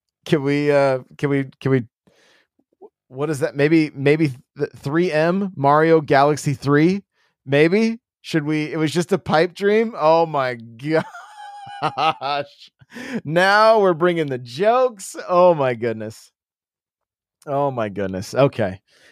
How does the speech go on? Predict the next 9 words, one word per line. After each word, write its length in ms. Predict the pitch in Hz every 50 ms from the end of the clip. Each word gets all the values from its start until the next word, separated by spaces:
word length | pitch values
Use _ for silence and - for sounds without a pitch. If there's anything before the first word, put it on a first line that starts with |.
| _ _ _
All 120 | 120 117 110
right. 240 | 107 98 90 82 - _ _ _ _ _
Silvergun 720 | - - - 208 214 214 233 214 233 233 233 233 226 240 - _ _ _ _ _ _ _ _ _
says, 720 | - - - 175 175 160 156 151 151 147 147 135 120 - - _ _ _ - 113
"Too 300 | - - - 170 185 202
early 300 | 214 190 175 175 180 180
in 60 | 175
my 140 | 170 165 160
opinion." 480 | 156 - - 156 151 151 151 151 147